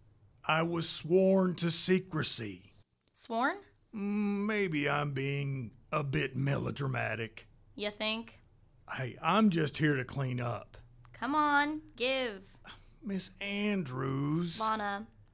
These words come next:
Speaker 2: Call me Lana, Stu.
Speaker 1: Lana, the fellas are frat boys.
Speaker 2: Yes.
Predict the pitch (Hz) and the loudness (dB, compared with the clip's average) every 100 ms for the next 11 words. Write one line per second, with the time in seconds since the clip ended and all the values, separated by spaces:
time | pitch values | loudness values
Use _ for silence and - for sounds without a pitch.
0 | - 226 262 277 233 196 185 190 - 185 | 0 2 2 2 2 0 -4 -10 -12 -10
1 | 175 185 - - - - - - - 214 | -10 -12 -18 -20 -20 -20 -20 -20 -18 -10
2 | 185 196 202 208 202 190 190 202 220 214 | -4 0 2 2 0 -2 2 6 6 4
3 | - - - 294 285 254 190 160 165 151 | -6 -12 6 8 10 8 6 4 2 2
4 | - - 127 123 120 131 120 113 104 98 | 0 -4 -2 0 -2 -6 -4 -4 -6 -8
5 | 95 92 - - - 202 190 185 180 180 | -10 -12 -12 -14 -20 -16 -12 -10 -10 -10
6 | 190 269 - - - - | -8 -8 -10 -12 -14 -16